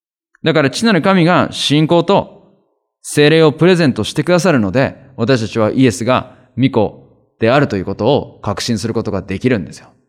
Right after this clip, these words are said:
ら聖霊が私たちに確信を与え、その御子が私たちに確信、御子が使わ、使わされた御子が私たちに確信を与え、父なる神が私たちに確信を与えてくださるんですよ。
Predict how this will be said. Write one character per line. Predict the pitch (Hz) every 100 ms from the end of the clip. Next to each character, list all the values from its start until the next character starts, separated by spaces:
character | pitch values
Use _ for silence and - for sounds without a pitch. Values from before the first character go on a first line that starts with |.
| _ _ _ _ _ _ _ _ _ _ _ _ _ _ _ _
ら | 127
聖 | 123 - 131
霊 | 143
が | 143
私 | 135 131
た | 127
ち | 113 117
に | 139 143 -
確 | 101 -
信 | - 120
を | 107
与 | 101
え、 | 123 135 - - _ _ _ _
そ | 120
の | 117
御 | 139
子 | 175 135
が | 156 113
私 | 104 123
た | 104
ち | 110
に | 104
確 | 101 95
信、 | - 123
御 | 104
子 | 113
が | 98
使 | 90 123
わ、 | 117
使 | - - 139
わ | 135
さ | 139
れ | 123
た | 127
御 | 139
子 | 131
が | 113
私 | 104 110
た | 95
ち |
に | 104
確 | 95 92
信 | - 117
を | 110
与 | 113
え、 | 139 104 - - _
父 | - -
な | 196
る | 165
神 | 185 170
が | 147 165 101 -
私 | 120 120 110
た | 101
ち | 120
に |
確 | 110 104
信 | - 117
を | 107
与 | 107
え |
て | 101
く | 98
だ | 92
さ | 92
る | 76
ん |
で | -
す |
よ。 | 151